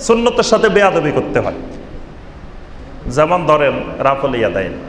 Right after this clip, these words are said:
রাফল ইয়াদাইন কারা করে? বাংলাদেশে ধরেন আহলে হাদিসেরা করে।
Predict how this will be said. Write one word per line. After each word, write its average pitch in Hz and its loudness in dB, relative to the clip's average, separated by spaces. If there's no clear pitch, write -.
রাফল 139 2
ইয়াদাইন 165 2
কারা 131 2
করে? 110 0
বাংলাদেশে 156 2
ধরেন 143 2
আহলে 117 2
হাদিসেরা 104 0
করে। - -6